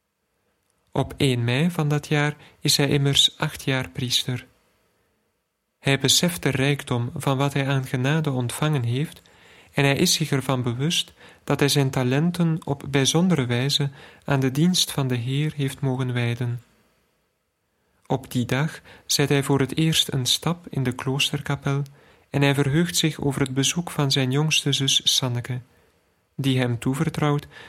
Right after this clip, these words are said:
dat zij nadenkt over intrede bij de zusters Karmelitessen.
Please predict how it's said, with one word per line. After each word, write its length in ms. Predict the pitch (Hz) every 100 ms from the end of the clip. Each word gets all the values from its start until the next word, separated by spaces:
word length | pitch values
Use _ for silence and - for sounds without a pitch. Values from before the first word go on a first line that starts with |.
| - -
dat 240 | 143 139
zij 200 | - 131
nadenkt 640 | 127 147 160 131 143 - - - -
over 360 | 135 127 123
intrede 640 | 147 165 170 160 156 151 143 - - -
bij 180 | 139 143
de 120 | 135
zusters 480 | 131 165 - 147 -
Karmelitessen. 960 | 139 131 127 123 120 131 - 123 120